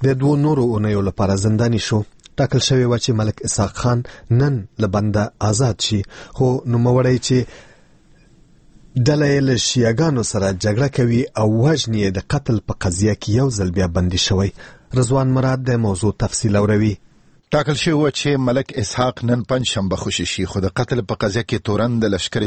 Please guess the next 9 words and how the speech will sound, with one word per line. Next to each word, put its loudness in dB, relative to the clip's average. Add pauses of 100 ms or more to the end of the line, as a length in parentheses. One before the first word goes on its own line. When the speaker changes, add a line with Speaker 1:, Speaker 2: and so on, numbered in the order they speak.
Speaker 2:
جنگوي 0
وسلوالې 0
ډلې 0
مشر 0
به 2 (540)
د 0
دوو 2
نورو 2
اونیو 0